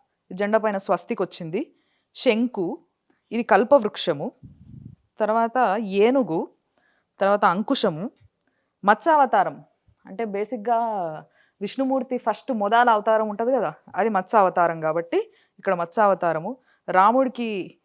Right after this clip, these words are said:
ఏదైతే ఆయుధం ఉంటుందో చేట్ల బాణము, ధనుస్సు అది. And కింద పద్మం అన్నట్టు, అంటే కమల పువ్వు. బేసిక్గా దేవుడి పాదాలని మనం పువ్వులతోని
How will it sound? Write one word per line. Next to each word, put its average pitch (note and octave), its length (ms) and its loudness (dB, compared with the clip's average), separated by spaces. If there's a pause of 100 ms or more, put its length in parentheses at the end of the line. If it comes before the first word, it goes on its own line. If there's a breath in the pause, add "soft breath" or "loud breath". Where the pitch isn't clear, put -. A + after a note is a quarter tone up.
(120)
ఏదైతే G#3 360 0
ఆయుధం G#3 300 2
ఉంటుందో G3 260 -6 (400)
చేట్ల G3 260 -2 (680)
బాణము, F3+ 360 2 (160)
ధనుస్సు F#3 400 -4 (260)
అది. C#3 140 -4 (580)
And E3+ 160 -8 (360)
కింద B3 220 0 (1120 soft breath)
పద్మం A#3 300 6
అన్నట్టు, C#3+ 280 -12 (100)
అంటే G3 180 -6 (220)
కమల A#3 300 0
పువ్వు. C#3 240 -12 (480)
బేసిక్గా A#3 440 -4 (160)
దేవుడి A#3 320 2
పాదాలని A#3 380 -2
మనం A3 180 -4
పువ్వులతోని A3 580 -6